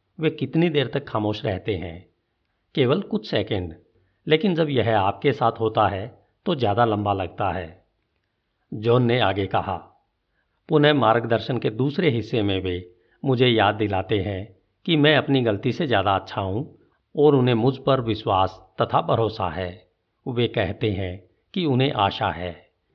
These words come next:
यह गलती दोहराई नहीं जाएगी और वे मेरे साथ आगे भी काम करना चाहते हैं। मुझे ऐसा लगता है कि पुनः मार्गदर्शन आपको अपने काम की गलती के बारे में दो बार सोचने के लिए मजबूर करता है।"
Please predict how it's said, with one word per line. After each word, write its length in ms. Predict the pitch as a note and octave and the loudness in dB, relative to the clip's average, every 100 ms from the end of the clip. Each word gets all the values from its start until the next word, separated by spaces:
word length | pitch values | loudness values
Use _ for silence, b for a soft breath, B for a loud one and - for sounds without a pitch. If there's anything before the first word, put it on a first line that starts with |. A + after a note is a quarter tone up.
| _ - | _ -4
यह 240 | B2 A#2 | 2 4
गलती 340 | D3 A#2+ A2 D#3+ | 4 2 0 0
दोहराई 380 | C3+ A2+ G2+ A#2 | 4 4 2 2
नहीं 220 | G#2 G#2 | 0 0
जाएगी 480 | G2+ G2 G2+ C3 - b b - | -2 -2 -4 -8 -10 b b -4
और 140 | E3+ | 2
वे 120 | D#3 B2+ | 4 4
मेरे 280 | A#2 B2 | 4 4
साथ 200 | C3+ A#2 A#2 | 4 2 2
आगे 300 | - A2 B2 | 2 2 2
भी 160 | G#2+ A2+ | 0 -2
काम 240 | G#2+ G2+ | 0 0
करना 320 | G2+ F#2+ G2 | -2 -4 -4
चाहते 400 | F#2 F#2 F#2+ - | -4 -6 -4 -4
हैं। 340 | F2+ F#2 F2+ - _ _ _ _ - | -4 -6 -10 -18 _ _ _ _ -4
मुझे 300 | A#2 A#2 A#2 | -2 2 2
ऐसा 180 | G#2 G#2+ | 2 0
लगता 380 | G2 F2+ G#2 F2+ | -2 -2 -2 0
है 320 | F#2 F#2 _ _ _ - | -4 -10 _ _ _ -6
कि 100 | E3+ | -2
पुनः 300 | F3 D#3 D3 | 2 4 6
मार्गदर्शन 580 | A2 G#2 G#2 A2 B2 | 4 2 -2 -2 -4
आपको 720 | A#2+ F#2+ - - F#2+ F#2 - _ _ - | -2 -4 -4 -6 -6 -6 -12 _ _ -6
अपने 260 | - F3 | 0 0
काम 280 | E3+ - A2+ | 2 0 0
की 160 | - C3+ | -2 -2
गलती 320 | A#2 G2+ D3 | 0 0 -2
के 120 | D3+ | 0
बारे 260 | A2+ G2+ G#2 | 2 2 2
में 200 | A2+ A2 | 0 2
दो 160 | B2+ | 4
बार 200 | C3+ A2 | 6 4
सोचने 400 | G#2 A2+ G#2 A2 | 2 -4 -4 -2
के 100 | G#2+ | -2
लिए 180 | G2 G#2+ | -2 -2
मजबूर 380 | C3 G#2 G#2 G#2 | -2 -2 -4 -4
करता 320 | G2 - F#2 | -6 -6 -6
है।" 280 | D#2 E2+ D#2+ | -6 -8 -14